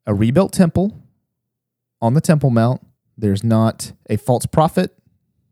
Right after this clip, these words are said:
There's not an antichrist yet in the public eye. Who they might be in the public eye, but until those two men are revealed,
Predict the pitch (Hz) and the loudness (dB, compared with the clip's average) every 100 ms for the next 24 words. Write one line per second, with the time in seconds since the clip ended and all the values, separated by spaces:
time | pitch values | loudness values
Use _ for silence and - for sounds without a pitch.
0 | _ - 104 117 123 156 175 170 131 135 | _ -12 -4 -2 0 2 2 2 0 2
1 | 110 - 113 _ 147 185 226 190 180 _ | 0 0 -2 _ 4 6 6 4 2 _
2 | _ _ _ 135 139 143 120 117 151 110 | _ _ _ -6 -2 0 0 2 2 2
3 | 120 117 113 107 110 113 123 131 214 220 | 0 0 0 2 0 -2 0 2 2 2
4 | 160 - 139 127 - 117 113 113 110 - | 0 0 0 0 2 2 2 2 -2 -2
5 | _ - 110 - 151 151 165 165 - _ | _ -8 -8 -2 2 4 4 2 -4 _
6 | _ 113 113 120 - 143 123 117 113 117 | _ 0 0 0 0 0 2 0 0 0
7 | 110 110 113 127 147 160 165 | 2 0 2 2 4 2 -2